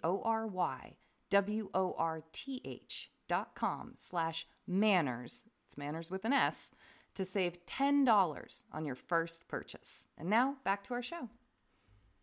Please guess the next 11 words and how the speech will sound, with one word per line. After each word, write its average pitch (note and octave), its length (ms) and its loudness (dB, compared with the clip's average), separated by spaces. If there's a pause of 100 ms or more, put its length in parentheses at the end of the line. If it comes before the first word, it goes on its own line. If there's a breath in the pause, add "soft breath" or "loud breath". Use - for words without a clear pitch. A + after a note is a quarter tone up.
(920)
Our D#3+ 140 12
first E3+ 380 12
question G3 440 12
is F#3+ 140 12
a G3+ 60 10
toughie, G3+ 480 12
and C3+ 120 12
it's C3 180 10
titled C3+ 460 12
Disrespectful E3+ 1120 10
Date. - 480 8